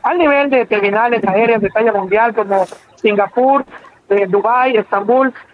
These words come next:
Países Bajos, también el aeropuerto Charles de Gaulle en Francia, así como también otros, eh, aeropuertos de Estados Unidos. Y es que la terminal quintanarroense comparte listado con importantes aeropuertos. Además, mi querido Juan, te informo que desde su apertura,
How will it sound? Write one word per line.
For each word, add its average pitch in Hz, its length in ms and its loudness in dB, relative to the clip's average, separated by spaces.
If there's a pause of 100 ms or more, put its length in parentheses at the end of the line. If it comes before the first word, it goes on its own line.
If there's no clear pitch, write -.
(120)
Países 262 380 -2
Bajos, 254 460 0
también 240 340 0
el 214 100 0
aeropuerto 202 540 -2
Charles 233 240 -2
de 214 100 0
Gaulle 240 240 0 (260)
en 226 200 -2
Francia, 277 500 0 (300)
así - 180 -2
como 240 220 0
también 240 380 0
otros, 247 400 -2 (100)
eh, 196 300 2 (200)
aeropuertos 233 640 -2 (120)
de 208 80 0
Estados 254 340 0
Unidos. 330 320 2 (460)
Y 220 80 2
es 262 140 0
que 269 160 0
la 226 120 0
terminal 226 340 -2
quintanarroense 247 560 -2
comparte 262 480 -2
listado 247 460 0 (240)
con 320 140 -2
importantes 240 520 -4
aeropuertos. 233 520 -2 (300)
Además, 214 320 -2
mi 254 100 0
querido 240 240 0
Juan, 240 240 -2
te 254 60 0
informo 240 360 -2
que 208 160 -2
desde 202 460 0
su 226 100 2
apertura, 269 540 0